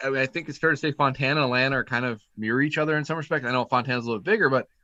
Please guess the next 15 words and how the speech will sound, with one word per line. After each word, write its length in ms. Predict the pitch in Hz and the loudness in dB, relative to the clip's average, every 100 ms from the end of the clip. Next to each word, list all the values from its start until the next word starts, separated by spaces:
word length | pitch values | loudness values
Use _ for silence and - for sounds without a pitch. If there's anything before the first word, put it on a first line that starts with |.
| _ | _
old 220 | 135 151 143 | 0 2 2
worn 280 | 139 147 | 2 2
surface, 480 | 135 143 143 156 147 | 0 -2 -2 -2 -6
tire 320 | - 135 151 | -2 0 2
wear, 300 | 143 143 143 | 2 2 0
drivers 460 | 131 110 127 147 147 | 0 -2 0 0 -4
fighting 260 | - 139 147 | -4 -4 -4
their 120 | 135 | -6
cars. 440 | - 185 175 139 | 2 4 4 2
It's 100 | 127 | -2
like, 260 | 131 131 127 _ _ _ _ _ - | 2 2 0 _ _ _ _ _ -6
damn, 440 | 196 262 131 - _ _ | -2 0 -2 -6 _ _
I, 100 | - 262 | -6 -6
I 200 | 170 269 | 0 0
would, 180 | 208 | 0